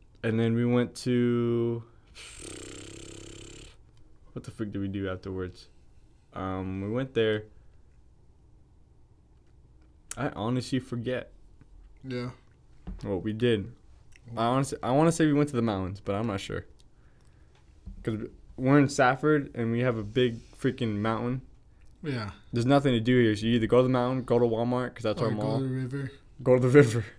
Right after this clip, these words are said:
Speaker 1: But it's too damn cold. So, but we went to the mountains, it snowed up there, so we went and played in the snow, so that was pretty dope. So,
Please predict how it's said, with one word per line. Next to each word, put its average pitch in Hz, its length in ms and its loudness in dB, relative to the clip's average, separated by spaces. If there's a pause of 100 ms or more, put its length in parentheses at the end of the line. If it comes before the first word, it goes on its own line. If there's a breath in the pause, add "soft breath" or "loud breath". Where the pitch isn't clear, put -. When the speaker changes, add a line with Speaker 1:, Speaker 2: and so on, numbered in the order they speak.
(760 soft breath)
Speaker 1:
But 113 120 2
it's 101 140 -6
too 131 120 -2
damn 113 200 0
cold. 107 380 -2 (260)
So, 92 460 -4
but 98 280 -4
we 127 80 -2
went 139 120 2
to - 40 -14
the 135 80 2
mountains, 120 340 2
it 110 60 -2
snowed 113 400 4
up 104 100 -6
there, 104 260 -2
so 92 320 -6 (100)
we 104 80 -8
went 104 140 -4
and 90 80 -6
played 98 180 0
in 90 60 -6
the 87 60 -6
snow, 87 320 -12
so - 160 -16
that - 140 4
was - 100 2
pretty - 200 -10
dope. - 220 -12 (1080)
So, - 260 -12